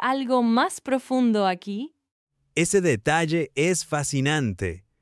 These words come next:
Speaker 2: Bingham estaba en Venezuela estudiando historia y geografía, pero hay teorías que sugieren que buscaba inspiración o quizás un amuleto. La estatua, al ser un símbolo de libertad y misterio, pudo haberlo marcado.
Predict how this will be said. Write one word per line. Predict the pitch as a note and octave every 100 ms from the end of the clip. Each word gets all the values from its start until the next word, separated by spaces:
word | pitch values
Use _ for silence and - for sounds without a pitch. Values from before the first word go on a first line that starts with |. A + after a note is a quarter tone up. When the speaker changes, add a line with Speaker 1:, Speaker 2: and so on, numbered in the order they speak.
| _ -
Speaker 2:
Bingham | A2 F#3+ F#3 F#3+ F#3+ F3+
estaba | B2 - E3+ F3+
en | F#3
Venezuela | D#3+ A2 F#2+ C#3 D3+ D#3+
estudiando | D3 - A#2 A#2+ C#3 B2+
historia | G2 - D#3+ E3+ E3+ D3+
y | B2+
geografía, | C3 A2+ G#2+ A2 - B2+ F2+ F2 _ _ -
pero | B2 G#2 A2+
hay | C3
teorías | B2 A#2+ A2 C#3+ E3 D#3 -
que | B2+
sugieren | A#2+ - D#3+ E3+ E3
que | C#3+
buscaba | A#2 - D3+ D3+ C#3+
inspiración | C3 B2+ - A#2+ G2+ - D#3+ F3 F#3 F3+
o | D3+
quizás | D3 D#3+ - F#3+ F3
un | E3 D#3
amuleto. | C#3+ C3 G#2+ E2+ - F2 E2+ - _ _ _ -
La | A2
estatua, | F#2+ - C3+ C3+ B2 G2+ F#2+
al | A2 A#2
ser | - F3 E3
un | A2+
símbolo | - F3 F3+ E3+ D#3+
de | B2+
libertad | G#2 G2+ F#2+ G2 B2 B2+
y | A#2
misterio, | F#2 E2 - B2+ C#3 D3+ A#2+ G2 -
pudo | G#3 G3 F#3
haberlo | A#2 G2 C#3+ D#3 D3+
marcado. | C#3+ C3+ C3+ G#2 E2 D#2+ E2+